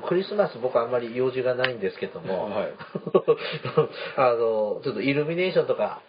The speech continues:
Speaker 2: はあはあ。
Speaker 1: 各地有名なとことか
Speaker 2: ありますね。
Speaker 1: あるじゃないですか。
Speaker 2: はい。
Speaker 1: なんで、まあ、僕が住んでいるね、あの、地域にも、
Speaker 2: はあ。
Speaker 1: とても有名な、あの、イルミネーションの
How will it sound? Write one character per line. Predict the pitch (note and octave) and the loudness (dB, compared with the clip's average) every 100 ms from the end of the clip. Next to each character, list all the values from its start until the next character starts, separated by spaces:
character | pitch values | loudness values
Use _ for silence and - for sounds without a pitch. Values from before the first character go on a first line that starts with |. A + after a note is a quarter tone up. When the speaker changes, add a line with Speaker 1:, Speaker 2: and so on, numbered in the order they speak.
| _ | _
Speaker 2:
は | - | 0
あ | E2+ | 0
は | - | 0
あ。 | - | 2
Speaker 1:
各 | D3+ D3 | 2 2
地 | - A2+ | -2 -2
有 | B2+ | -2
名 | C#3 C#3+ | 0 -2
な | C#3 | -2
と | C3+ - | -2 0
こ | - | -2
と | - | -2
か | A2+ G2+ - | -2 -2 -6
Speaker 2:
あ | E2+ | -8
り | F2 | -2
ま | |
す | |
ね。 | D#3+ | 0
Speaker 1:
あ | |
る | D#3+ | 2
じ | B2 | 2
ゃ | |
な | G2+ | 0
い | F2+ | -6
で | |
す | - | -8
か。 | - E2+ | -4 -2
Speaker 2:
は | E2+ | -2
い。 | C#2 - - | -4 -8 -4
Speaker 1:
な | C#3+ | -2
ん | |
で、 | C#3+ | 0
ま | D3 | 0
あ、 | C#3+ | 2
僕 | F3 E3 | 0 2
が | B2+ | 0
住 | D3 C#3+ | -2 2
ん | |
で | B2 | 2
い | |
る | G2+ G2+ | 2 0
ね、 | C#3 D3+ - - - - | 0 0 -4 -20 -10 -2
あ | A2 | 0
の、 | G#2 | 0
地 | - B2+ | -4 -6
域 | A#2 A2 | -4 -6
に | G2+ | -2
も、 | F#2+ F2+ E2+ | 0 0 -2
Speaker 2:
は | E2 | 2
あ。 | |
Speaker 1:
と | A#2 | 2
て | C#3 | 4
も | C#3 | 0
有 | C#3 C#3 C#3 | 0 0 -2
名 | C#3 C3+ B2+ | 0 -2 2
な、 | B2+ B2 A2 - - _ _ _ _ _ - | 2 2 0 -6 -18 _ _ _ _ _ -2
あ | A#2+ A#2 | 0 2
の、 | A2+ G#2+ G#2+ - | 2 0 -2 -2
イ | B2+ | 0
ル | B2+ | 0
ミ | B2+ | 0
ネ | B2+ A#2+ | 0 -2
ー | - | 0
シ | G#2 | 0
ョ | F#2+ | 0
ン | |
の | F#2 F2+ E2+ | 0 -2 -4